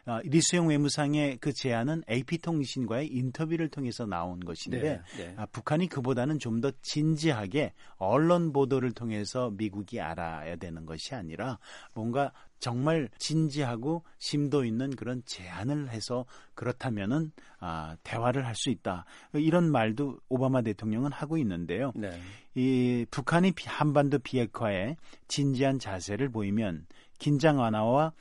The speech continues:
Speaker 1: 영내 미국 동맹의 보호를 위해서 북한과 진지한 대화에 나설 준비가 돼 있음을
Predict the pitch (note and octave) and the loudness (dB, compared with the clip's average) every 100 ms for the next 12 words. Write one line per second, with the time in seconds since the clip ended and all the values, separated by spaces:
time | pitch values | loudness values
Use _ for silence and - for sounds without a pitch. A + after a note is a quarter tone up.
0 | - - - A#2+ C3 C#3 D#3 D#3 A#2+ G#2 | -20 -20 -2 2 4 6 4 2 0 0
1 | C#3 D3 C3 - B2 C3+ C#3 D3 E3 - | 2 2 0 0 2 4 4 4 2 2
2 | A#2 A2+ A#2 G#2 F#2+ G2 - D#2 G#2+ D3+ | 0 2 2 0 0 -4 -4 -4 -4 -8
3 | - - - - B2 C3 B2+ C#3+ C#3 - | -16 -20 -10 -8 -2 0 2 2 0 -2
4 | - D#3 D3+ D#3+ D#3+ D#3 - A#2 A#2 B2+ | 0 2 2 4 4 2 -2 -2 0 2
5 | C3 G2+ A#2+ A2 G2+ A#2+ A2 G#2 G#2+ F#2+ | 0 -2 -2 -2 -2 -2 -2 0 -2 -2
6 | G2 F#2 - A#2+ E3+ | -4 -6 -4 0 0